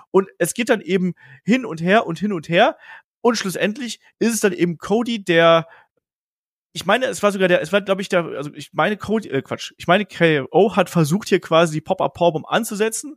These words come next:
Ähm, Cody ist aber ausgewichen und dadurch gab's dann eben erst einen Crossroads, den zweiten Crossroads.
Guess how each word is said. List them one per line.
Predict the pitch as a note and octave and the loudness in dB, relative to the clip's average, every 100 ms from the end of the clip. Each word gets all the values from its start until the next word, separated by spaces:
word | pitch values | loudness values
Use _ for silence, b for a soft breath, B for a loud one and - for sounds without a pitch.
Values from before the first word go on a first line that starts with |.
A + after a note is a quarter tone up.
| b b b _ | b b b _
Ähm, | E3 D#3+ | -4 0
Cody | G3+ A3 | -2 -2
ist | F3+ | -2
aber | C3+ E3 D#3+ D#3 | -2 2 2 2
ausgewichen | D#3+ A#3 - G#3+ A#3+ B3 | 2 2 0 -4 -4 -6
und | G#3+ E3 D#3 | -10 -8 -4
dadurch | E3 F#3+ F3+ | -4 -4 -4
gab's | D#3+ D#3+ - | -2 -2 -4
dann | E3 | -8
eben | - E3 D#3 C3+ - | -2 -2 -2 -8 -10
erst | B2 - | -10 0
einen | D#3+ F#3+ | 0 0
Crossroads, | F3 E3+ - E3 D#3 | 2 2 2 -2 -2
den | B2+ | -10
zweiten | - D3 C#3+ | 0 0 0
Crossroads. | - C3+ - C3+ C3 | -2 -2 0 -2 -2